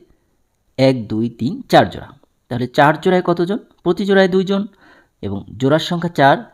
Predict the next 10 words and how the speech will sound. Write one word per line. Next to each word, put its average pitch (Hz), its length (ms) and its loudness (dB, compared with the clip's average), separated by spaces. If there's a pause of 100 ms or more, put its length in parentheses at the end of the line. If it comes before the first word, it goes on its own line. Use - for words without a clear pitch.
(200)
তাহলে 107 220 -2
দেখো, 117 280 -2 (400)
দুই 185 320 0 (120)
চার 139 200 6
গুণে 135 220 -2
কত? 127 160 -4 (640)
দুই 113 140 -4
চার 117 200 -2
গুণে 131 200 -2 (300)
আট। 113 340 -4